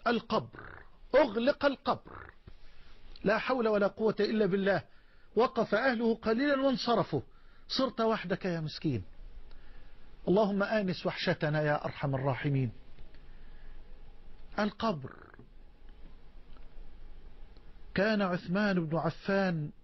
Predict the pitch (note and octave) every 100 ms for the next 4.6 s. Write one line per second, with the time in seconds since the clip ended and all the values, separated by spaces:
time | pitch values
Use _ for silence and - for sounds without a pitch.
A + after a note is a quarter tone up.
0 | - - - F3 F3 F3 E3+ D#3+ F3+ E3+
1 | E3+ F3 E3+ - - - - - - -
2 | - - - - - - - - - F3
3 | F3+ F3 G3+ G3+ E3+ E3 D3 E3 D#3 -
4 | D3+ D3+ D#3 C#3 -